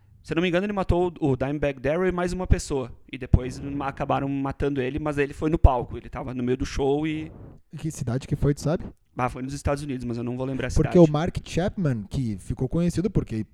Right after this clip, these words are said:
Speaker 1: Uhum.
Speaker 2: seguiu ali, ah, ele ainda tá preso. E já ten-, se tentou pela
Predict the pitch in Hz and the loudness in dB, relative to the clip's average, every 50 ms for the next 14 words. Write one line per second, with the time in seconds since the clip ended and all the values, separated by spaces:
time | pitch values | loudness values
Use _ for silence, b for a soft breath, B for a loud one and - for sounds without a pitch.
0 | - - - - 147 135 135 139 143 139 160 170 151 131 139 185 285 b b b | -10 -8 -4 -2 0 2 4 4 6 8 8 8 8 6 4 2 0 b b b
1 | b b b - - _ - _ _ _ 135 135 127 135 139 160 202 220 - - | b b b -20 -20 _ -20 _ _ _ -12 -8 -4 0 2 2 4 2 2 2
2 | - 214 214 247 220 143 98 107 113 117 113 113 113 113 110 101 - 139 135 139 | 6 6 8 8 6 6 2 -2 -2 -2 0 2 2 2 0 -2 -2 -4 -2 -2
3 | 139 160 175 185 - - 160 151 139 131 - - 151 - 151 143 135 - - 160 | 0 2 0 0 2 0 0 0 0 -2 -2 -2 0 2 2 2 4 6 6 6
4 | 185 - 180 156 131 | 6 6 4 0 0